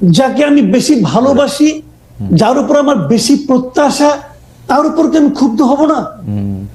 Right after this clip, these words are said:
Speaker 1: হব তো। আমি আমার সন্তানকে আরো পঞ্চাশ বছর পরে কি করবে, বিশ বছর পরে কি করবে, আমি তো সেটা নিয়ে চিন্তিত।
Speaker 2: হুম, হুম।
Speaker 1: কাজে আমি কি বলবো না যে তোমাকে আমি ভালোবাসি,
Speaker 2: হুম।
Speaker 1: তোমার কাছে আমার এত এত প্রত্যাশা,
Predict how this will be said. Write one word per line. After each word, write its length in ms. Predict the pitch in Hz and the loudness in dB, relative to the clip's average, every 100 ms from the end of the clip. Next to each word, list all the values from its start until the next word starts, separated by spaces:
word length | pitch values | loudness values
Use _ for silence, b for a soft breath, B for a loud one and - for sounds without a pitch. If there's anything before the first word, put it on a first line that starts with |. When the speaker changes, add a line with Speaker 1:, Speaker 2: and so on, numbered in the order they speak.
| - - - - | -20 -20 -20 -4
Speaker 1:
হব 180 | 277 320 | -2 0
তো। 280 | 233 147 - B B - | -2 -2 -6 B B -8
আমি 260 | 233 302 | 0 0
আমার 200 | 320 330 | 2 0
সন্তানকে 880 | 277 294 302 392 302 240 330 320 - - - | 0 0 0 0 0 2 0 -2 -8 -20 -4
আরো 280 | 240 294 - | 0 0 0
পঞ্চাশ 400 | 302 311 320 302 | 2 2 2 2
বছর 400 | 254 269 311 - | 0 0 0 0
পরে 240 | - 302 | 0 0
কি 180 | 294 277 | 0 0
করবে, 240 | 240 226 240 | 0 2 2
বিশ 280 | 233 277 | 2 2
বছর 300 | 240 - 302 | 0 -2 -4
পরে 300 | 240 285 302 | -2 0 0
কি 180 | 339 277 | 0 0
করবে, 340 | 240 196 156 151 b b - | 0 -2 -4 -10 b b -4
আমি 180 | 254 - | 0 0
তো 80 | |
সেটা 360 | 302 - 247 302 | 0 0 0 2
নিয়ে 180 | 320 349 | 2 2
চিন্তিত। 400 | 311 294 240 - | 2 2 0 -4
Speaker 2:
হুম, 720 | 143 - - _ - - 110 | -10 -14 -20 _ -20 -10 -8
হুম। 260 | 110 113 95 - - | -4 -4 -6 -10 0
Speaker 1:
কাজে 220 | 269 311 | 2 2
আমি 200 | 269 294 | 2 2
কি 100 | 269 | 2
বলবো 380 | 220 240 285 320 | 2 2 2 2
না 340 | 330 - - - - | 0 -2 -10 -20 -6
যে 80 | 262 - | -4 0
তোমাকে 320 | 262 311 320 | 0 0 0
আমি 180 | 302 311 | 2 2
ভালোবাসি, 720 | 185 254 311 254 180 - 156 - | 2 2 2 0 -2 -8 -12 -10
Speaker 2:
হুম। 220 | 127 113 104 | -4 -2 2
Speaker 1:
তোমার 260 | 269 311 | 2 2
কাছে 220 | 311 - | 0 0
আমার 160 | 311 320 | 0 0
এত 300 | 262 262 277 | 0 -2 0
এত 220 | 349 349 349 | 0 2 0
প্রত্যাশা, 640 | 302 - - 214 - 156 | -2 -4 -4 -4 -4 -8